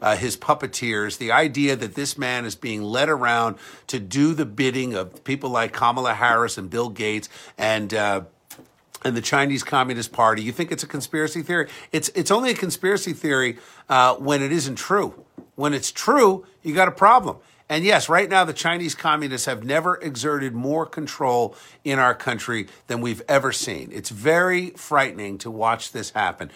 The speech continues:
Now, what's going on in the real world? Well, in the real world, the middle class is being crushed and being bled. And that is by design. That is, there has to be only a two-class system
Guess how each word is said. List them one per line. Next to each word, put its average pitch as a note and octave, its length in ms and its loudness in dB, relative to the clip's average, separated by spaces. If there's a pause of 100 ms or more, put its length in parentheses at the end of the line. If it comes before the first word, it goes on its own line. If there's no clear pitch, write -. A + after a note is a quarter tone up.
(260)
Now, A#2 300 2 (220)
what's F#3 280 2
going D3 380 -2
on A#2 340 2
in B2+ 140 -6
the A#2 80 -4
real C#3 280 0
world? G2 260 -6
Well, C#3 120 -6
in C#3+ 120 -8
the C#3 80 0
real F#3+ 280 -2
world, A#2 300 0
the A#2+ 80 -8
middle C#3 240 -2
class B2 500 0
is G#2 140 -10
being G#2+ 380 -6 (240)
crushed - 600 0
and A2 200 -8
being A2 240 -4
bled. G2+ 480 -2 (300)
And A2 160 -6
that C#3 280 4
is C#3 260 -2
by A#2+ 260 2
design. F#2+ 540 -4
That A#2+ 260 0
is, C3 160 -6 (280)
there B2+ 180 2
has G3 400 2
to F#3+ 140 -6
be D3 260 0
only C3+ 380 -4
a A2 40 -4
two-class E3 760 -2
system G2+ 480 -8